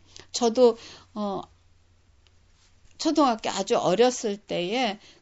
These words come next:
그 세벗이라는, 어, 잡지, 어린이 잡지가 있었습니다. 지금 있는지는 모르겠어요.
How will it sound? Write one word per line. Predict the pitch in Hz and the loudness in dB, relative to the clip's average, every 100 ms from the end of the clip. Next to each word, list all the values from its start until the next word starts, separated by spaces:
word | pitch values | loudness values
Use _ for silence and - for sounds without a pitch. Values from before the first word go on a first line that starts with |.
| _ | _
그 | - - | -14 -12
세벗이라는, | - - 440 440 - 285 240 214 208 208 - - _ | -6 -4 0 2 2 0 0 0 -2 -4 -10 -20 _
어, | 214 190 185 185 180 180 - _ _ | -12 -8 -6 -6 -6 -8 -12 _ _
잡지, | - - - 262 | -6 -6 0 4
어린이 | 185 233 262 254 | 4 4 2 0
잡지가 | 208 - 254 226 | -4 -8 -4 0
있었습니다. | 214 202 - 180 165 | -2 -4 -8 -6 -6
지금 | 165 240 233 226 | -4 -2 0 2
있는지는 | 214 214 208 196 190 | 0 0 -2 -4 -2
모르겠어요. | 185 226 220 165 - 160 | 0 0 -2 -6 -6 -8